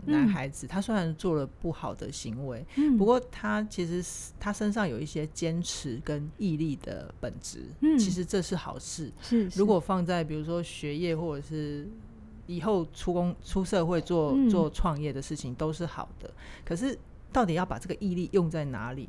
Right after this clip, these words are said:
Speaker 1: 那家长可以怎么跟小孩谈或讨论呢？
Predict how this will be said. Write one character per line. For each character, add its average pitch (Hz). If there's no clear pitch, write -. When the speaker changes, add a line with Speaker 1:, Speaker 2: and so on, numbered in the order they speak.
Speaker 1:
那 160
家 170
长 123
可 151
以 156
怎 131
么 123
跟 139
小 131
孩 127
谈 -
或 135
讨 -
论 127
呢？ -